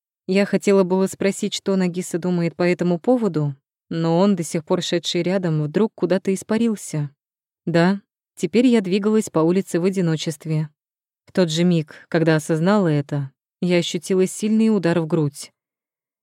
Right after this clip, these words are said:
Не удержавшись на ногах, я плюхнулась на землю. Почувствовав холод асфальта,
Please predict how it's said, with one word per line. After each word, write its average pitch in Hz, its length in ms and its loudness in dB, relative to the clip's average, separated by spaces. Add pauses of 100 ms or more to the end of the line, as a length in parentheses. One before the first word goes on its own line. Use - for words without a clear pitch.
(120)
Не 196 160 4
удержавшись 214 760 2
на 185 80 2
ногах, 165 540 0
я 190 180 2
плюхнулась 214 580 2
на 202 140 2
землю. 165 500 0 (480)
Почувствовав 180 640 0
холод 190 440 2
асфальта, 165 720 -2